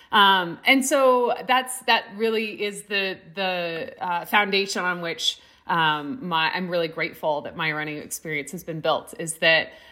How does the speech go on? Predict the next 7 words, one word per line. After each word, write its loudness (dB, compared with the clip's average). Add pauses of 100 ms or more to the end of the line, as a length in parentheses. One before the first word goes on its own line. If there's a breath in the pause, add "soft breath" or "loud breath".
um, 2
I 0
was -6
an -4
elementary 0
school -4 (200)
kid. 6